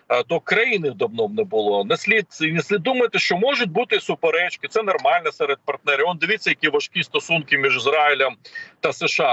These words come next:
незважаючи на їхні союзницькі відносини. В шістдесят сьомому році взагалі американський п-, корабель потопили в нейтральних водах, коли була шестиденна війна, незважаючи на те, що американці вже там якісь системи П П О,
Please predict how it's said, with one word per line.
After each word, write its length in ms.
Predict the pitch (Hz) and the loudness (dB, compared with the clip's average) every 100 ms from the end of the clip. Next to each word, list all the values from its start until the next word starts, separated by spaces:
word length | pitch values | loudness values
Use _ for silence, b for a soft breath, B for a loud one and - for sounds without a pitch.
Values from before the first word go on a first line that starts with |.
| 117 | 0
незважаючи 680 | 120 131 131 143 120 - | -2 -2 0 0 0 -4
на 120 | 131 131 | -2 -2
їхні 580 | 123 - 127 120 117 | -2 -4 0 4 4
союзницькі 640 | 113 160 147 120 120 - 123 | 2 0 0 -2 -4 -2 -2
відносини. 640 | 117 104 104 95 101 98 - B B | 0 0 0 -2 -2 -2 -2 B B
В 60 | B | B
шістдесят 380 | 160 - 233 - | 2 2 0 2
сьомому 500 | 233 214 208 196 175 | 0 0 -2 -2 0
році 260 | 208 - | 0 -2
взагалі 380 | 151 151 139 147 | -4 0 2 2
американський 680 | 190 170 156 160 156 - 139 - | 2 0 0 0 0 -2 -6 0
п-, 260 | 143 135 - | 2 2 0
корабель 340 | 139 127 120 - | -2 0 -2 -2
потопили 640 | 139 127 - 127 120 113 | -2 -2 0 2 4 2
в 80 | 113 | 0
нейтральних 580 | 123 127 117 113 110 | -2 2 2 0 -6
водах, 380 | 117 131 151 107 - B B B | -4 -2 0 -2 -4 B B B
коли 180 | 139 135 | -2 0
була 300 | 139 135 123 | 0 2 2
шестиденна 640 | - - 135 120 120 113 | -2 -4 -2 0 0 0
війна, 500 | 110 117 110 104 104 - b 131 | -2 -2 2 4 4 0 b -4
незважаючи 600 | 131 131 170 160 135 139 | -2 0 2 2 2 -4
на 80 | 135 | -2
те, 140 | 165 | 0
що 140 | - | 0
американці 580 | 143 143 - 147 135 135 | 0 0 0 0 0 -2
вже 120 | 127 | -8
там 180 | 127 127 | -4 -4
якісь 240 | 120 123 - | -6 -8 -6
системи 420 | 123 - 123 120 | -4 -2 -2 -2
П 140 | - | -2
П 140 | - 123 | -2 0
О, 320 | 120 113 | 2 2